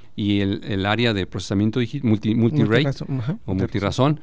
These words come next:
Speaker 2: Sí.
Speaker 1: eh, trata de eso, de convertir
Speaker 2: Ok.
Speaker 1: esas frecuencias a través de filtros, eh, ya definidos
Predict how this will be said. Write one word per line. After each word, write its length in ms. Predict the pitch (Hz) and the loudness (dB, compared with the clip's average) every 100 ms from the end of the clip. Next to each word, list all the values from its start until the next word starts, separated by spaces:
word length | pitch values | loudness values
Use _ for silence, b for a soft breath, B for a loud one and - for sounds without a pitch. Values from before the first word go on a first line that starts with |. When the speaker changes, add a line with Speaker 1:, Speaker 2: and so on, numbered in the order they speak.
| B | B
Speaker 2:
Sí. 160 | - 139 | -8 -4
Speaker 1:
eh, 500 | 101 98 98 98 - - | 0 2 2 2 -2 0
trata 280 | 123 131 113 | 0 2 2
de 160 | 107 | 2
eso, 260 | 110 107 87 | 0 -4 -8
de 240 | - 101 101 | -6 -4 -2
convertir 580 | 107 107 104 101 127 147 | 0 0 0 0 0 0
Speaker 2:
Ok. 40 | |
Speaker 1:
esas 260 | 147 151 - | -2 -6 -4
frecuencias 800 | 123 - 131 127 127 220 - - - - - - - - - - - | -4 -4 -2 -2 -4 -10 -12 -16 -16 -16 -18 -18 -18 -18 -18 -16 -4
a 120 | 107 | -2
través 340 | 110 101 117 | 0 2 2
de 100 | 131 | 0
filtros, 500 | - 131 117 151 - b b b b - | 0 0 2 -2 -2 b b b b -10
eh, 640 | 113 - - 113 95 90 | -10 -8 -4 0 0 2
ya 140 | 101 110 | 2 2
definidos 640 | 123 120 113 117 143 | 4 4 4 4 0